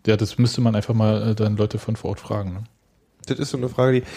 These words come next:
Speaker 2: also ich will auch nicht, dass das falsch verstanden wissen. Also ich mag den Verein und ich finde das grundsätzlich alle gut, also nicht alle gut, aber viele gut. Sankt Pauli ist für mich so ein bisschen, habe ich auch ein bisschen drüber gesprochen, oben.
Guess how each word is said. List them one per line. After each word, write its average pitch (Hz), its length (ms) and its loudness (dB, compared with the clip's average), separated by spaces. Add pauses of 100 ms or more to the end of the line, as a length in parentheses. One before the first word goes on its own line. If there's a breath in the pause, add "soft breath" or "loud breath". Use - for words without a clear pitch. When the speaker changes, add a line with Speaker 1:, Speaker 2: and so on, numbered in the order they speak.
(140 loud breath)
Speaker 2:
also 139 160 4
ich 151 120 -2
will 175 140 6
auch 170 100 2
nicht, 170 200 2
dass 156 100 2
das 147 100 -2
falsch 165 200 2
verstanden 110 340 2
wissen. 101 180 -2
Also 117 160 2
ich 120 120 -4
mag 135 420 0
den 127 200 0
Verein 104 440 0
und - 160 -4
ich - 80 -8
finde 135 220 -4
das - 80 -16
grundsätzlich 139 600 -2
alle 147 160 2
gut, 147 240 -2 (180)
also 104 180 2
nicht 101 180 -2
alle 131 140 2
gut, 151 240 -2
aber 117 180 4
viele 139 300 0
gut. 147 340 -2 (580 loud breath)
Sankt 127 200 2
Pauli 135 220 4
ist - 200 -2
für 135 80 0
mich 143 240 0
so 147 140 2
ein 135 100 2
bisschen, 135 640 0 (160)
habe 123 140 4
ich 123 80 -2
auch - 160 -2 (180)
ein 123 100 -8
bisschen 131 240 -4
drüber 127 180 4
gesprochen, 127 460 2
oben. 131 440 -2